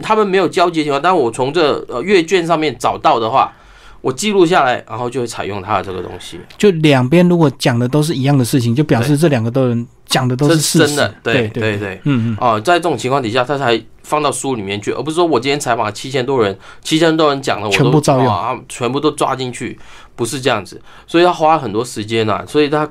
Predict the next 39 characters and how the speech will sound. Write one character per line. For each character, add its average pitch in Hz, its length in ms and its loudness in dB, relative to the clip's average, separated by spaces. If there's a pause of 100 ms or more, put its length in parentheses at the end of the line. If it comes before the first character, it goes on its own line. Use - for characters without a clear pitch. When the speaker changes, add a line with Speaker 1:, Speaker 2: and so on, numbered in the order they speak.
(100)
Speaker 1:
这 175 140 0
个， 143 240 2
这 - 80 0
个 156 180 4
也 113 200 -2
是 175 180 -6
算 165 200 0
是 156 180 -6
这 160 120 -4
个， 117 360 0
嗯， 120 400 -8
怎 98 120 -8
么 113 60 -4
讲？ 117 220 -4
我 104 40 -6
们 113 160 -4
常 120 220 -4
说 147 180 0
的 127 100 0
这 131 140 -4
个 107 240 -2 (220)
非 196 180 2
虚 190 160 -2
构 185 140 4
写 110 220 -2
作 156 180 2
的 135 100 2
其 120 200 -4
中 135 180 0
一 156 60 -2
种 131 120 -2
模 101 220 -4
式 123 160 -10
了 107 100 0
哈。 98 160 0
现 127 120 -2
在 165 80 4
我 147 40 2
们 135 160 -4